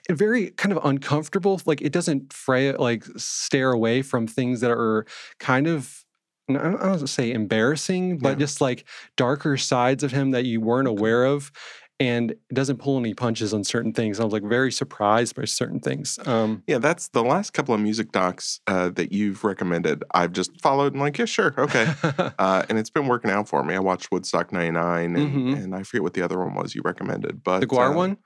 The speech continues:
Speaker 2: yes. Well, I had already seen that one. There
Speaker 1: Oh,
Speaker 2: was
Speaker 1: had
Speaker 2: another
Speaker 1: you?
Speaker 2: one you had recommended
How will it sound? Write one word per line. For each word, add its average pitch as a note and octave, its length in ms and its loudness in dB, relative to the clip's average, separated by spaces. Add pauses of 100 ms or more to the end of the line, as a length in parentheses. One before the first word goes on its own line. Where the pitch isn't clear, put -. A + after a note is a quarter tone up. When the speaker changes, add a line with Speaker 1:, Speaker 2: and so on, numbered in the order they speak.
(240)
Speaker 2:
yes. - 400 -4
Well, C3 160 4
I D#3+ 60 6
had D3 100 4
already A2+ 220 4
seen A#2 300 0
that G2 200 0
one. F2 120 -2
There F#2 80 2
Speaker 1:
Oh, C3 40 4
Speaker 2:
was B2 60 0
Speaker 1:
had B2 80 2
Speaker 2:
another C3+ 160 2
Speaker 1:
you? C#3 80 2
Speaker 2:
one A2+ 200 2
you G2 120 0
had F#2 100 -2
recommended F#2 640 -2